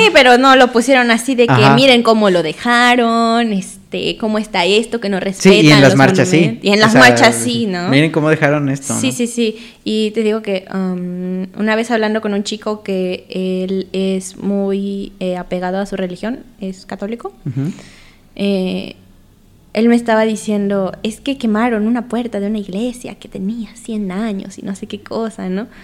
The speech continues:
Speaker 2: Ajá.
Speaker 1: Creo que la iglesia estaba involucrada en algo de pedofilia o algo así, no sé,
Speaker 2: Ajá.
Speaker 1: algo así. Y yo le dije, "¿Y te enojas más porque destrozaron una puerta de cien años que por las lu-, la, la, la,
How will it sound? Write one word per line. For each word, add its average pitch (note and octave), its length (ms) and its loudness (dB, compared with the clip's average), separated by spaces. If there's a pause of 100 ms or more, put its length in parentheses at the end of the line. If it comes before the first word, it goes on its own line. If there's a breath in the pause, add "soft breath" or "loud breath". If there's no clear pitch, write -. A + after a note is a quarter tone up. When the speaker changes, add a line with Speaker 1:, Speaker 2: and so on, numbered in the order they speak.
(240 loud breath)
Speaker 2:
Ajá. B2 160 -6
Speaker 1:
Creo D4 180 2
que G4 120 0
la F4+ 100 4
iglesia C#4+ 340 2
estaba C4+ 240 4
involucrada A3+ 540 0
en A3 80 -2
algo G#3+ 200 -4
de F3+ 560 -4
pedofilia - 580 -12
o - 40 -16
algo - 140 -14
así, B3+ 120 -16
no F#4 160 -4
sé, - 200 -8
Speaker 2:
Ajá. C3 220 -6
Speaker 1:
algo A#3 180 -6
así. A#3 160 -10 (960 soft breath)
Y A#3+ 80 0
yo C4+ 100 6
le C#4+ 80 2
dije, C4+ 460 -2
"¿Y B3+ 80 -2
te B3+ 120 -2
enojas C#4+ 540 -2
más D4 460 -8
porque C4 520 -8 (200)
destrozaron A#3+ 720 -4
una C#4 260 -4
puerta C#4 300 -2
de C4+ 100 0
cien C4 320 -4
años C#4 560 -4 (180)
que A3+ 120 -4
por A3+ 260 -4
las G#3+ 220 -2
lu-, A3 200 -4
la, - 360 -4
la, G#3+ 240 -4 (180)
la, F#3+ 880 -6